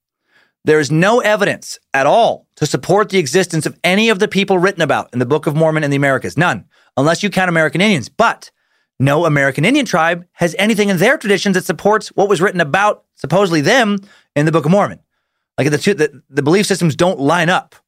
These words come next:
None of them think that they come from the Middle East because there is zero evidence to support that. There's no genetic evidence to support that, uh, American Indians came from, you know, m-, people who are Middle Eastern or Hebrew. There's a host of other problems. In Mormon scripture, sheep are mentioned as being raised in the Americas by the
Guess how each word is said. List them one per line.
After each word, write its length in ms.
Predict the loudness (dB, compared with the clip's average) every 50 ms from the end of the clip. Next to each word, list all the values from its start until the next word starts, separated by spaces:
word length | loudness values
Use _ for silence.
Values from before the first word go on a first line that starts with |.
| _ _ _ _ _ _ _ _ _ _ _ _
None 280 | -2 0 2 2 2 2
of 80 | 2 2
them 180 | 0 0 -2
think 280 | -2 -2 0 0 0 0
that 100 | -2 0
they 140 | 0 0 0
come 260 | 0 0 0 0 -2
from 120 | -2 -2
the 60 | 0
Middle 220 | 0 2 2 2 2
East 220 | 0 0 -2 -4
because 220 | -4 -2 -2 -2 0
there 120 | 0 0
is 100 | 0 -2
zero 400 | -2 -2 0 2 2 2 2 0
evidence 360 | 0 0 0 0 0 -2 -4 -4
to 80 | -6
support 320 | -6 -6 -2 0 0 0 0
that. 100 | 0 0
There's 160 | -2 0 0
no 140 | 0 0 0
genetic 460 | 0 0 2 2 2 2 0 0 -2
evidence 500 | -2 -4 -4 -8 -10 -10 -14 -16 -18 -18 _ _ _ _ _ _ _ _ _
to 80 | -2 -2
support 400 | -2 0 0 0 0 0 -2 -2
that, 280 | -2 -2 -2 0 0
uh, 200 | 0 2 2 2 0
American 320 | 0 0 0 -2 -2 -2
Indians 260 | -2 -2 -2 -2 -4 -4
came 260 | -4 -4 -4 -4 -4
from, 300 | -2 -4 -4 -4 -6 -6 -4
you 60 | -2
know, 60 | -2
m-, 240 | -2 -2 -4 -6 -4 -4
people 260 | -4 -2 0 -2 -2
who 120 | 0 -2
are 60 | -2
Middle 260 | -2 -2 -2 0 0 -2
Eastern 320 | -2 -4 -6 -8 -8 -10
or 60 | -8
Hebrew. 400 | -4 -2 -2 0 -2 -4 -6 -8 _ _ _ _ _ _ _ _ _ _ _ -4
There's 160 | -2 -2 -2
a 140 | -2 -2 -2
host 280 | 0 0 0 0 0
of 80 | 0 0
other 160 | 0 0 -2
problems. 380 | -2 -2 -2 -2 -2 -4 -4 -2
In 60 | 0
Mormon 200 | 0 0 0 -2
scripture, 340 | -4 -4 -4 -4 -2 -2 -2
sheep 280 | -2 -2 -2 -2 0
are 80 | 0 0
mentioned 400 | 0 -2 -4 -6 -10 -14 -14 -14 -12
as 100 | -8 -4
being 200 | -2 -2 0 0
raised 320 | 2 2 2 0 0 -2
in 60 | -2
the 40 | -2
Americas 380 | 0 0 0 0 -2 -4 -4 -2
by 160 | -2 -2 0
the 160 | -2 -2 -4